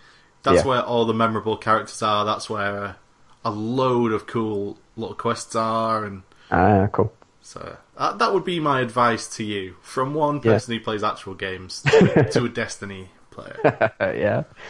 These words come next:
Speaker 2: What I'll probably do is I'm, I'm most of the way across the top edge of the map, and I've just come across a massive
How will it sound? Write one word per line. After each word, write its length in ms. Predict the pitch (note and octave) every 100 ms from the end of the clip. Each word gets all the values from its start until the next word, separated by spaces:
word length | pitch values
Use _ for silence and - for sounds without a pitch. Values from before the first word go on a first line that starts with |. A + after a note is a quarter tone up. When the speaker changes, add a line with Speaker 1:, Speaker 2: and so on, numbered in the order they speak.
| - - -
Speaker 2:
What 100 | D#3+
I'll 40 |
probably 220 | - B2
do 120 | G#2+ G#2+
is 120 | A2
I'm, 140 | A2+
I'm 200 | - A#2
most 260 | C3 C#3 -
of 60 | A2
the 60 | A2
way 140 | G#2
across 300 | G2 G#2 -
the 100 | G2
top 280 | - G2+ -
edge 180 | F#2 G2
of 80 |
the 80 | F2+
map, 320 | F#2+ E2 - -
and 100 | G2
I've 80 | G2+
just 140 | G2
come 120 | F#2
across 260 | F2+ F#2+ F#2+
a 40 |
massive 460 | G2 F#2+ F#2 F#2+